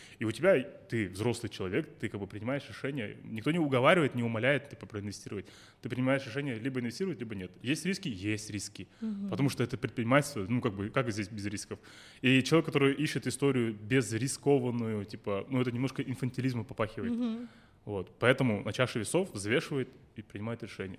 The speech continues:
Speaker 2: Мгм.
Speaker 1: Все.
Speaker 2: И лично бренд в этом в помощь, да? Когда человек проявляется,
Speaker 1: Однозначно,
Speaker 2: видна
Speaker 1: да.
Speaker 2: история.
Speaker 1: Я могу сказать то, что, э, вот там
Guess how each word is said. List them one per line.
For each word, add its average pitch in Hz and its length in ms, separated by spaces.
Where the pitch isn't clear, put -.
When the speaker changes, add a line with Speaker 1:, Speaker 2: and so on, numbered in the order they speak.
Speaker 2:
Мгм. 233 200
Speaker 1:
Все. - 300
Speaker 2:
И 247 100
лично 254 280
бренд 302 340
в 226 40
этом 202 440
в - 80
помощь, 180 380
да? 247 220
Когда 214 220
человек 202 320
проявляется, 285 340
Speaker 1:
Однозначно, 196 460
Speaker 2:
видна 185 200
Speaker 1:
да. 214 100
Speaker 2:
история. 269 520
Speaker 1:
Я 139 240
могу 143 220
сказать 143 260
то, 135 80
что, 113 720
э, 82 220
вот 110 240
там 104 180